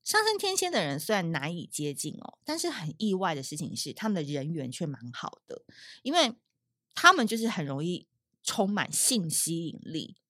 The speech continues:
懂我的意思吗？性吸引力的那种人缘好，让人不只是，不只想跟他做朋友，他就是很容易吸引到很多不同类型的桃花，男女都会有。所以就是他上升天蝎的人就很鸡掰，可是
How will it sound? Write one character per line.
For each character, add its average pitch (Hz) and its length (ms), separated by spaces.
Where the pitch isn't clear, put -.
懂 202 140
我 190 40
的 170 60
意 160 40
思 160 120
吗？ 147 80
性 190 260
吸 170 220
引 147 120
力 160 120
的 156 120
那 160 200
种 147 200
人 - 160
缘 - 220
好， - 220
让 277 180
人 165 160
不 196 160
只 208 220
是， 196 220
不 302 120
只 160 220
想 123 240
跟 147 160
他 147 160
做 - 300
朋 - 240
友， - 140
他 190 120
就 196 100
是 220 80
很 196 140
容 165 160
易 170 40
吸 160 180
引 - 80
到 151 100
很 156 160
多 156 100
不 185 200
同 - 260
类 156 100
型 - 200
的 - 120
桃 - 300
花， - 320
男 165 320
女 170 300
都 143 240
会 156 240
有。 - 240
所 - 160
以 175 60
就 185 80
是 185 40
他 - 140
上 220 220
升 185 160
天 160 260
蝎 156 180
的 143 120
人 - 220
就 220 140
很 190 120
鸡 147 220
掰， 135 280
可 165 100
是 151 320